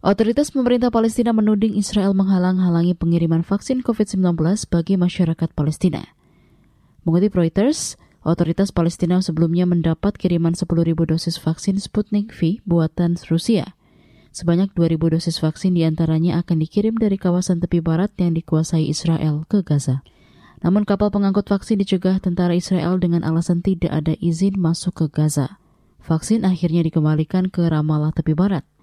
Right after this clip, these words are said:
Sementara, pihak Israel menyatakan belum memberi izin permintaan Palestina mengirim vaksin ke Gaza.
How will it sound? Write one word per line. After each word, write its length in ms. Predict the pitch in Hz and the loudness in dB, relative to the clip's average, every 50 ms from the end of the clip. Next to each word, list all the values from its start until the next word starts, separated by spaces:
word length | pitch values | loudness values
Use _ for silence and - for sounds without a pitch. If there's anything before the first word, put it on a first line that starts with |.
| _ _ _ _ _ _ _ | _ _ _ _ _ _ _
Sementara, 400 | - - 196 185 190 175 208 240 | -6 -2 0 0 2 2 0 0
pihak 160 | 233 240 226 220 - | 2 2 0 0 0
Israel 320 | 202 - - 202 190 208 208 | -2 0 0 0 2 2 0
menyatakan 640 | 196 196 190 185 - 190 185 - - 208 208 202 | 0 0 0 0 0 -2 -2 0 -2 0 0 0
belum 320 | 185 180 180 180 196 202 196 | 2 2 2 2 2 0 0
memberi 240 | 185 175 175 - 170 | 0 0 0 0 -2
izin 320 | 175 165 185 196 190 185 | 0 0 0 0 0 0
permintaan 480 | 180 170 170 165 160 - - 160 170 170 | 0 2 2 0 0 0 -2 -2 0 0
Palestina 480 | 170 165 165 160 - - 170 170 175 | 0 0 0 0 0 0 0 0 0
mengirim 400 | 170 165 165 165 180 208 233 233 | 0 2 2 2 0 0 -2 -2
vaksin 480 | - - 208 - - - 202 190 185 185 | -2 -4 -4 -4 -2 -2 -2 -2 -2 -2
ke 160 | - 180 160 | -2 -2 -2
Gaza. 480 | - - 139 139 135 - 135 139 - | 0 0 -2 0 0 -2 -4 -4 -6